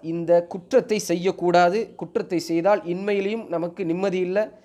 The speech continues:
மறுமை, மறுமை என்பது ஒரு நாள் நிச்சயமாக நம்மை படைத்த இறைவனை நாம சந்திக்க வேண்டும். அந்த நேரத்தில், "நான் உன்னை படைத்தது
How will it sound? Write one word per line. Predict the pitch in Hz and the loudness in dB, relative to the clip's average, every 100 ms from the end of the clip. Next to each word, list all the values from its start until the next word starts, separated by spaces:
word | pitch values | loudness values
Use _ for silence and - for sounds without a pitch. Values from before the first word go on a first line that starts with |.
| _ _ _ | _ _ _
மறுமை, | 135 170 240 226 131 | 4 6 6 4 0
மறுமை | 131 156 196 185 | 0 -2 0 -2
என்பது | 185 175 208 226 220 | 0 0 0 -2 -2
ஒரு | 147 160 | -4 -2
நாள் | 170 208 | 2 2
நிச்சயமாக | 170 160 202 190 175 170 185 | 2 -2 -2 0 0 0 0
நம்மை | 147 143 | 0 -2
படைத்த | - 165 202 170 | 0 0 0 0
இறைவனை | 151 180 180 175 | 0 2 2 2
நாம | 147 147 180 | 2 0 -2
சந்திக்க | - 165 180 190 160 | -2 -6 -4 -4 0
வேண்டும். | 151 180 131 92 _ _ _ | 0 0 -4 -8 _ _ _
அந்த | 147 180 | 0 4
நேரத்தில், | 202 247 240 208 | 6 4 2 0
"நான் | 180 190 | 2 2
உன்னை | 185 180 170 | 2 2 4
படைத்தது | 170 220 175 175 147 180 208 | 4 2 2 0 2 0 -2